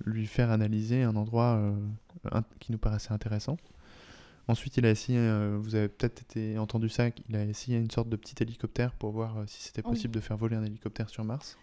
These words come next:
Speaker 2: Juste, est-ce que t'as, t'aurais par hasard la vitesse de déplacement de Persévérance ?
Speaker 1: Ah
Speaker 2: Une
Speaker 1: non,
Speaker 2: idée
Speaker 1: je
Speaker 2: de la
Speaker 1: m'en rappelle
Speaker 2: vitesse ?
Speaker 1: pas comme ça. C'est assez lent.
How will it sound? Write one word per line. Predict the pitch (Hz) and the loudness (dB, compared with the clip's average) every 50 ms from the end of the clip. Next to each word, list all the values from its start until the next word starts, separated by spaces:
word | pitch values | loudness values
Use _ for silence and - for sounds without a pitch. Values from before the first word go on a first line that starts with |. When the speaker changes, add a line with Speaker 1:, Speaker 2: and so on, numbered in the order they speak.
| _ - | _ -6
Speaker 2:
Juste, | 240 320 392 - - - | -4 -4 -4 -6 -6 -4
est-ce | 277 254 - - | -4 -4 -2 -4
que | 370 381 | -6 -4
t'as, | - 330 285 262 254 254 247 226 - - | -2 0 0 0 0 -2 -4 -6 -4 -4
t'aurais | 247 240 254 262 | -2 -2 -2 -2
par | 254 262 233 214 | -2 -4 -4 -4
hasard | 214 208 220 254 302 339 - 294 - 254 | -4 -4 -4 -4 -4 -6 -8 -10 -8 -4
la | 233 226 220 208 208 208 202 202 202 202 202 202 | -2 -2 0 0 -2 -2 -2 -4 -4 -4 -6 -6
vitesse | 190 233 277 - 302 311 311 - - - - - | -6 -8 -4 -2 -2 -2 -2 -4 -10 -14 -12 -8
de | 214 202 220 220 | -4 -4 -2 -2
déplacement | 196 240 220 - 240 220 - 262 269 | -2 -2 -2 -2 -4 -2 0 0 0
de | 277 | 0
Persévérance ? | 262 262 - - - 233 226 226 277 - - - - _ _ _ _ _ _ _ _ _ _ _ - - | -2 -6 -8 -8 -6 -6 -4 -4 -6 -8 -10 -18 -20 _ _ _ _ _ _ _ _ _ _ _ 2 6
Speaker 1:
Ah | 117 113 | 8 10
Speaker 2:
Une | 110 | 10
Speaker 1:
non, | 110 113 247 | 10 10 10
Speaker 2:
idée | 247 247 269 | 8 6 4
Speaker 1:
je | 254 | 2
Speaker 2:
de | 262 | 2
la | 170 | 2
Speaker 1:
m'en | 110 | 4
rappelle | 110 - - | 4 6 6
Speaker 2:
vitesse ? | 277 285 | 6 6
Speaker 1:
pas | - 113 | 6 4
comme | - - 110 | 4 2 0
ça. | 104 - 113 110 | -2 -4 -6 -4
C'est | - - 113 | 2 4 4
assez | 113 113 - - | 4 6 4 2
lent. | 123 120 117 110 107 | 2 2 2 0 -2